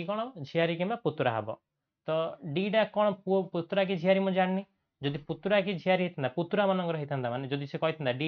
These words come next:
ହଉଛି ଗୋଟେ ମେଲ୍ ବୋଲିକି, ବୟ ବୋଲି କହିଥାନ୍ତା, ତାହେଲେ ଆନ୍ସର ହେଇଥାନ୍ତା ନେଫ୍ୟୁ। ଯଦି ଡି ଗୋଟେ ଫିମେଲ୍ ବୋଲି କହିଥାନ୍ତା ବା ଝିଅ ବୋଲି କହିଥାନ୍ତା, ତାହେଲେ ଆନ୍ସର ହେଇଥାନ୍ତା ନିସ୍,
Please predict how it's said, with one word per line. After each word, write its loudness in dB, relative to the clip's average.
ହଉଛି -2
ଗୋଟେ -2
ମେଲ୍ 0
ବୋଲିକି, -2
ବୟ 4
ବୋଲି 0
କହିଥାନ୍ତା, -6
ତାହେଲେ 0
ଆନ୍ସର 0
ହେଇଥାନ୍ତା -2
ନେଫ୍ୟୁ। -4
ଯଦି -2
ଡି 2
ଗୋଟେ 2
ଫିମେଲ୍ 2
ବୋଲି 0
କହିଥାନ୍ତା -4
ବା 2
ଝିଅ -4
ବୋଲି 0
କହିଥାନ୍ତା, -4
ତାହେଲେ 0
ଆନ୍ସର -4
ହେଇଥାନ୍ତା -6
ନିସ୍, -2